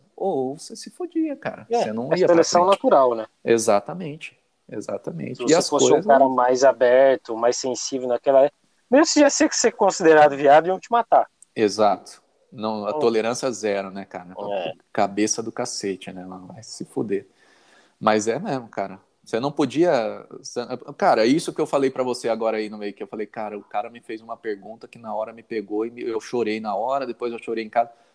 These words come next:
Speaker 1: Se eu falasse isso na época do meu pai, os caras iam falar, "Mano, você é viado."
Speaker 2: Seu filho é viado.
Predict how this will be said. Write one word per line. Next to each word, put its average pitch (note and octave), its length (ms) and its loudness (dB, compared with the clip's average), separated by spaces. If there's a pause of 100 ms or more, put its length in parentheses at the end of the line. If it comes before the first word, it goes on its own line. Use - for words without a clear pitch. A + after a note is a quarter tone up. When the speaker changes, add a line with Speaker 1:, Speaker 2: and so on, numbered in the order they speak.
(100)
Speaker 1:
Se - 100 -6
eu - 60 -2
falasse - 500 0
isso F3+ 160 -6
na E3 120 -8
época D#3+ 180 -10
do D#3 80 -14
meu D3+ 140 -4
pai, D#3+ 100 -6
os F3 80 -8
caras C#4 180 -10
iam - 40 -16
falar, D4+ 200 -10
"Mano, C#4+ 200 -12
você - 100 -8
é A2 60 -2
viado." F3 500 -10 (400)
Speaker 2:
Seu D#3 140 4
filho C3 220 0
é C#3 40 -2
viado. G#3+ 340 4